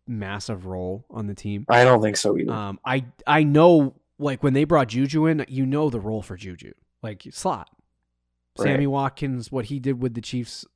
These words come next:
Speaker 1: when he was healthy for, like, three years, like, that's what they bring him in to do. And he's done that and stayed, for the most part, pretty healthy. And then you have Hardman, who is another field stretcher on the outside and probably understands the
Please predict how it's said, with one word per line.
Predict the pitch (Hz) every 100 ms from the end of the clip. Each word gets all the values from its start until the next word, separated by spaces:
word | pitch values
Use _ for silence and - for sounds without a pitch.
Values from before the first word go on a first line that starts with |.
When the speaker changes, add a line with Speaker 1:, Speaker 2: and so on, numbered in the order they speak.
| _
Speaker 1:
when | 123 117 113
he | 113
was | 107
healthy | 127 127 127 120
for, | - 120
like, | 117 110
three | - 117
years, | 113 113 107 - _ _ _ _ _ _ _ -
like, | 117 -
that's | 127 123
what | 120 -
they | 117
bring | 117 117
him | 110 117 113
in |
to | 110
do. | 104 127
And | 131
he's | 147 113
done | 135 151
that | 117 - - _
and | 117 113
stayed, | - 139 120 127 -
for | 147
the | 120
most | 113 123 -
part, | 117 -
pretty | - 113
healthy. | 92 117 123 117 101 92 _ _ _ _ -
And | 139
then | 160
you | 160
have | 127
Hardman, | 127 165 143 117 117 117 135
who | 135 135 131 131
is | 135 139 127 -
another | 127 151 147
field | 147 131 -
stretcher | 135 123 135
on | 120
the | 117
outside | 117 - 127
and | 120
probably | 135 139 135
understands | 127 117 - 131 110
the | 113